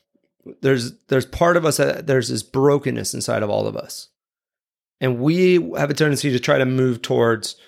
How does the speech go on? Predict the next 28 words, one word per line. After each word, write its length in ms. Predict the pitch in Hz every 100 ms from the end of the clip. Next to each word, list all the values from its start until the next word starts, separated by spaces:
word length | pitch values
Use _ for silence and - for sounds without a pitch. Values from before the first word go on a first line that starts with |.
| _ _
fixing 480 | - - 165 - 151
it 140 | 135
ourselves 520 | 123 117 131 113 117 -
by 220 | 110 104
fleeing, 400 | - 135 131 131
fighting, 360 | 131 117 113
or 60 | 110
freezing. 480 | - 104 95 - - _ _ _ _ _ _ _ _ _ _ -
But 380 | 151 120 - - _ _ _ _ _ -
that's 280 | 131 127 156
not, 260 | 156 151 160
that's 240 | 139 -
not 320 | 151 156 -
the 340 | 147 127 120 -
intimacy 760 | 151 165 160 - - 117 107 -
and 160 | 123
the 60 | 117
vulnerability 560 | 135 135 117 147 143
that 140 | 123 110
God 160 | 120
invites 360 | 117 107 120 -
us 200 | 123 -
into 560 | 135 143 139 131 113 120
in 100 | 113
our 100 | 104
brokenness. 520 | 139 143 135 113 -
And 80 | 123
so 180 | 127